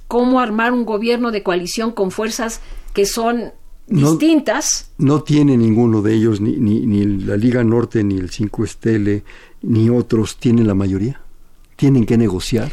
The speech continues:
Speaker 2: tienen que concertar.
Speaker 1: A ver, hoy entre los dos la tienen.
Speaker 2: La tienen entre esos dos, pero son,
Speaker 1: Entre los dos.
Speaker 2: ¿se compaginan, se pueden unir?
Speaker 1: Es, ese es, ese es, ese es el problema del debate político,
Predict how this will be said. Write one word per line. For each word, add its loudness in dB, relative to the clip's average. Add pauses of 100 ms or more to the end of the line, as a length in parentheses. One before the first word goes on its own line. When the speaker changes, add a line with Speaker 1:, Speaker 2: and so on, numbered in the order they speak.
Speaker 2:
tienen 2
que 0
concertar. 0
Speaker 1:
A -2
ver, -2
hoy 4
entre 0
los 0
dos 0
la -4
tienen. -6
Speaker 2:
La -2
tienen 0
entre -2
esos -2
dos, -6
pero 0
son, 2
Speaker 1:
Entre 2
los 0
dos. 0
Speaker 2:
¿se 0
compaginan, 2
se -4
pueden 2
unir? 0
Speaker 1:
Es, -2
ese -2
es, -6
ese 0
es, -2
ese 0
es -4
el -2
problema -2
del -2
debate -2
político, -12